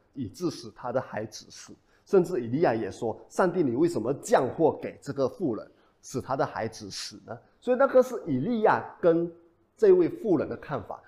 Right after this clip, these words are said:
但其实不是上帝做的哦。你知道为什么吗？如果真的是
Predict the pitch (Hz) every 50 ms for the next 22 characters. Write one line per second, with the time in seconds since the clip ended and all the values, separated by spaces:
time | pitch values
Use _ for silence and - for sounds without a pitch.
0 | _ _ _ - 226 196 - - - 147 143 143 - 127 110 - 147 139 147 160
1 | 151 - 190 165 147 139 156 151 151 - 160 151 127 127 101 98 123 - - 127
2 | 117 175 175 170 175 117 113 123 135 139 147 156 - _ _ _ _ _ _ _
3 | _ - 151 190 226 180 175 147 - - 208 202 196 196 196 - -